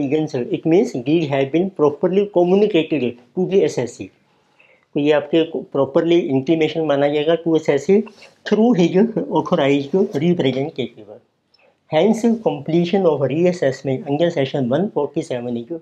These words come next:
valid। तो very simple question था, it was not tricky।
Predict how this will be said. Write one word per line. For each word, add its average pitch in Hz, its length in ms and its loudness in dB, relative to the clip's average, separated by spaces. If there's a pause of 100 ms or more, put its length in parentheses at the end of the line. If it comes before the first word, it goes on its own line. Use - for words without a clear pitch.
valid। 113 280 -10 (800)
तो 131 60 -6
very 143 240 -2
simple 160 400 -2
question 160 340 -2
था, 160 160 -4 (540)
it 139 120 -6
was 139 60 0
not 156 400 -2
tricky। - 260 -6